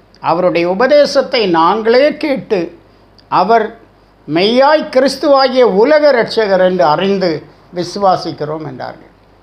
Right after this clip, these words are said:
"நீ சொன்னதினால் அல்ல." ஆனால் அந்த சமாரிய ஸ்திரிக்கு அதுல ஒரு பார்ட் இருந்தது. இவர்களை எல்லாம் கலெக்ட் பண்ணி இயேசுவினிடத்துல கொண்டு வருகிற ஒரு பார்ட். அதற்கு பின்பு அவருடைய உபதேசத்தை கேட்டு அவர்கள் சொல்கிறார்கள்,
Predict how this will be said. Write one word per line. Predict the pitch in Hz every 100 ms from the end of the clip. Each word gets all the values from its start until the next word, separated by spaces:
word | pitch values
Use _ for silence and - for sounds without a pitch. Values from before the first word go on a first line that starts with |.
| _ _ _ _ _ _ _ _ _ _ -
"நீ | 254 320 226
சொன்னதினால் | 254 311 320 302 262
அல்ல." | 208 180 160 143 - _ _ _ _ _ _ _ _ _ _ _ _ _
ஆனால் | - 247 302
அந்த | 269 196
சமாரிய | 202 196 277 311 302
ஸ்திரிக்கு | - 311 269 269
அதுல | 269 247
ஒரு | 226 196
பார்ட் | 151 202 277 240
இருந்தது. | 208 156 135 - - _ _ _ _
இவர்களை | 156 170 170
எல்லாம் | 170 226 262
கலெக்ட் | 190 190 233 -
பண்ணி | 220 220
இயேசுவினிடத்துல | 202 220 226 208 196 180 175 160
கொண்டு | 175 202 202
வருகிற | 170 147 147 135
ஒரு | 131
பார்ட். | 113 123 - - _ _ _ _ _
அதற்கு | - 139 156 165
பின்பு | 165 180 196
அவருடைய | 202 170 175 165 160
உபதேசத்தை | 165 247 254 - 185 - 147
கேட்டு | - 147 143 143 - _ _ _ _ _
அவர்கள் | 143 147 139
சொல்கிறார்கள், | 135 160 160 160 156 147 143 135